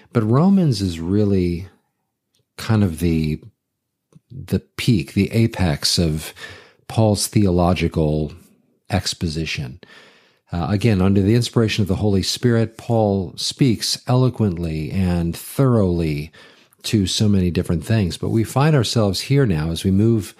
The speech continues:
through chapter eight, really especially now through the end of chapter eight into chapters nine through eleven, this becomes very lofty territory, and it's, uh, it becomes important for us to consider these things and take our time through them,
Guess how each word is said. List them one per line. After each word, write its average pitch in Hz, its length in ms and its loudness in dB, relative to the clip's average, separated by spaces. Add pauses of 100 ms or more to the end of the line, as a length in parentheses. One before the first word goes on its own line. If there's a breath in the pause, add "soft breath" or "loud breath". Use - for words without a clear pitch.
(260 loud breath)
through 156 220 0
chapter 120 520 2
eight, 92 400 -2 (680 soft breath)
really 127 280 2
especially 107 440 -2
now 104 180 2
through 104 140 -2
the 90 160 0
end 135 180 4
of 110 80 2
chapter 87 480 -2
eight 85 140 0
into 101 180 0
chapters 95 500 -2
nine 92 260 2
through 87 180 -4
eleven, 85 460 -2 (360 loud breath)
this 135 140 -4
becomes 135 340 2
very 107 240 4
lofty 98 480 2
territory, 85 800 -2
and 87 200 0
it's, - 260 -4
uh, 87 260 -4
it 90 100 -6
becomes 101 340 0
important 110 400 0
for - 120 -4
us 95 140 0
to 90 100 -6
consider 87 720 -2 (600 loud breath)
these 101 280 2
things 87 380 2
and 90 160 0
take 127 200 2
our 110 120 2
time 110 400 0
through 143 320 0
them, 78 340 -4